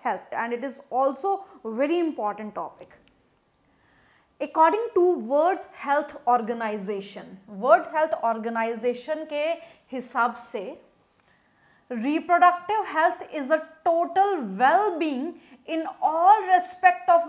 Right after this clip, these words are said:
reproduction। जितने भी एस्पेक्ट्स होते हैं रिप्रोडक्शन के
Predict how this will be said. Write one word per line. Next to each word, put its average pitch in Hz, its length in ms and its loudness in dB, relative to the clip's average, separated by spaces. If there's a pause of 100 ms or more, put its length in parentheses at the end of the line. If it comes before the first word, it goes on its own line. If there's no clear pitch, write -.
(140)
reproduction। 240 880 -6 (760)
जितने 311 440 -2
भी 440 140 2 (160)
एस्पेक्ट्स 392 540 -4
होते 320 260 -6 (100)
हैं 330 160 -4
रिप्रोडक्शन 277 760 -6 (120)
के 302 120 -6